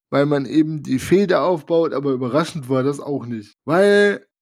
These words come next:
gerade Kevin Owens hat das Gefühl schon hundertmal so gemacht. Zu erzählen, er ist nicht da und dann zack, ist er doch da.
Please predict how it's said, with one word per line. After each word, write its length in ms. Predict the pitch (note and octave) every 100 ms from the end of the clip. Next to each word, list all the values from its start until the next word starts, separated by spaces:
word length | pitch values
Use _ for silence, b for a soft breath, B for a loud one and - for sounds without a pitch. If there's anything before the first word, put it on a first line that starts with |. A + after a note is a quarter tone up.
| _ -
gerade 360 | D#3 G#3 G3
Kevin 340 | - F3 D#3+ C3
Owens 340 | D#3 D3+ C#3+
hat 120 | B2
das 140 | B2+ -
Gefühl 340 | B2 - A2+
schon 200 | - A2
hundertmal 460 | A#2+ A2 G2 G#2 G#2
so 140 | A#2+
gemacht. 400 | C#3 F#3 F3 - _ _
Zu 100 | G3+
erzählen, 440 | G#3 G3+ G#3 G3+
er 140 | C#3+ D3
ist 180 | -
nicht 180 | B2+ A2+
da 320 | F3+ G#3 G#3
und 260 | G3+ - G3+
dann 200 | G3 G3
zack, 280 | - A3 -
ist 200 | E3+ E3+
er 80 | G3+
doch 240 | F#3 -
da. 300 | - G2